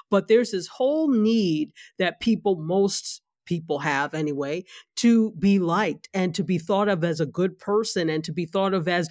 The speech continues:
contributing to society. So when people don't have that, that view of you, you feel really badly and you want to do everything. So some people will actually apologize like Hailey Bieber did,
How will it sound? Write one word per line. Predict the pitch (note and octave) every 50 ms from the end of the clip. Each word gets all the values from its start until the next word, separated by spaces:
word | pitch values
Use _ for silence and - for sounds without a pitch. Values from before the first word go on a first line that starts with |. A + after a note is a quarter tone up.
| - - -
contributing | - - G3 F3 - - G#3 F#3 G#3 G#3+ G3 G3 F#3+ F#3
to | - - F#3
society. | E3 - D#3+ D3+ - G3+ G#3 A#3 A#3+ A3 G3 - F3+ C#3+ C#3 - - -
So | - G#3+
when | F#3 F#3+ F#3 F#3
people | - - C4 C#4 A#3 D#4+ C4+
don't | E3 - F#3+ G3 A3 B3 - -
have | - - A3+ G#3+ - A#3 B3 A3+ G3+ F#3+
that, | A3+ A3 A3+ A#3 B3 A#3+ -
that | - G3 F#3+ F3+ F3 E3+ D3
view | B2 C3+ E3 G3+ A#3 C#4
of | D4+ D#4 A#3+
you, | C#4 D#4 E4+ F4 F4 - - _ _
you | D#3 C#3 D3 G#3 D#4 F4+
feel | - - D4 C#4+ C#4+ D4 C#4+
really | C4 C4 C4 C4+ C#4 C#4+
badly | A3 C#4+ C#4 D#4+ F#4 E4 A#3+ G3 E3+ D3+ -
and | E3+ F#3+ F#3 D#3+ E3+
you | A#3+ D#4
want | D#4 D4 C4+ C4 C4 -
to | A#3+
do | F#3+ - A#3+ A3+ G#3+ -
everything. | G#3 A#3+ C#4+ C4 D4+ C4+ A3+ - B3+ A#3+ A3+ A#3 - - - -
So | - A3+ G3 F3
some | - - A#3 B3 B3
people | - - C4+ C4 C4+ C4+
will | A#3+ G#3+ F3+
actually | - D3+ D#3 D#3+ E3 - F#3 F3+
apologize | F3+ F3+ - - F3+ F3+ G3 G#3 G3 A3 G#3 G#3 A3 A#3 A3+
like | G3 E3 D#3+
Hailey | E3 G3+ F#3+ F3+ F#3 F3
Bieber | D#3+ - F#3 F#3+ F3+ G3 G3+ G3
did, | A#3+ B3 C4+ D4 D#4+